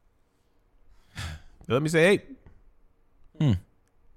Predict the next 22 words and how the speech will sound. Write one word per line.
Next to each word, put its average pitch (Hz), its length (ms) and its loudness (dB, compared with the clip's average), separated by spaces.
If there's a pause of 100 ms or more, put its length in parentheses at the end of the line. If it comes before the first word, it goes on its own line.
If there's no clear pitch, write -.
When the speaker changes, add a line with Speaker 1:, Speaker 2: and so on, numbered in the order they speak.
(920)
Speaker 2:
Maybe, 110 260 4
I 98 60 6
guess, 92 180 4
'cause 90 140 2
baboon 90 480 4
is, 76 180 -2
is 71 400 -8 (120)
very, 90 400 2
very 82 340 2
specific. - 480 -8 (600)
We 104 80 -2
going 92 200 4
in, 82 180 0
we 107 80 4
going 85 220 2
in 80 60 -2
subspecies. 76 840 -2 (1300)
Whatever, 151 280 6
my 98 120 2
nigga. 98 240 -2
Fuck 170 220 -2
Facebook. 80 460 0